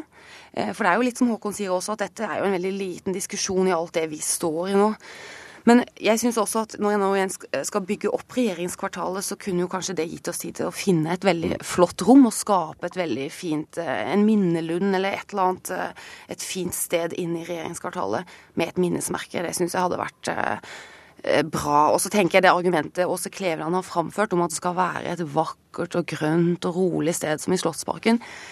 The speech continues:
Jeg synes ikke nødvendigvis at et sånn, eh, minnesmerke skal være omgitt av så mye kos, og det kan godt, eh, ha elementer av dette vonde i seg.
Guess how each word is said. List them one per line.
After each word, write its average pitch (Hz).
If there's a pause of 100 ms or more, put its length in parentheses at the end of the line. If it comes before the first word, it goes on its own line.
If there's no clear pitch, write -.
(300)
Jeg 208
synes 180
ikke 175 (160)
nødvendigvis 156
at 156
et 175
sånn, 165
eh, 165
minnesmerke 180
skal 101
være 135
omgitt 170
av 165
så 190
mye 170
kos, -
og 196 (100)
det 143
kan 208
godt, -
eh, - (100)
ha 185 (400)
elementer 180
av 175
dette 185
vonde 170
i 143
seg. -